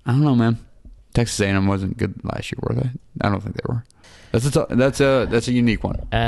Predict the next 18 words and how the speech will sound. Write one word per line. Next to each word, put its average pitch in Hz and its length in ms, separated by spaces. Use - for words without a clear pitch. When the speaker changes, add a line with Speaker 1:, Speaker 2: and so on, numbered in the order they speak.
Speaker 2:
as 107 220
a 110 40
true 151 220
freshman 127 400
in 123 80
twenty 117 220
nineteen, 113 340
he 110 80
scored 101 320
ten 123 260
touchdowns, 107 680
finished 101 280
sixteenth - 480
in 110 80
the 104 60
nation 101 360
in 98 100
yards. 104 960